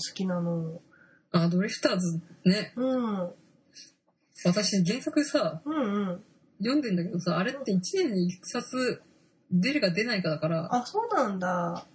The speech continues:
Speaker 2: なんかもう七年ぐらいやってんだけど、
Speaker 1: うんうん。
Speaker 2: 七巻ぐらいしか出てなくて、
Speaker 1: うん。
Speaker 2: 話を忘れてるから、すげえ面白いんだよ。
Speaker 1: あ、そうなんだ。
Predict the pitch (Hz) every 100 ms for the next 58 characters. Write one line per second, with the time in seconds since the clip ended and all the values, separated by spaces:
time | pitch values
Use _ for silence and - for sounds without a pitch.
0 | - 202 190 220 196 180 220 294 339 330
1 | 330 330 190 175 - 180 160 156 151 285
2 | 269 226 214 185 - 180 214 247 285 269
3 | 262 190 - 170 170 165 - 170 170 196
4 | 240 233 180 196 - _ _ _ - 262
5 | 311 247 185 185 254 247 247 185 160 147
6 | - - 214 190 185 220 269 403 - 240
7 | 220 269 311 262 208 190 185 185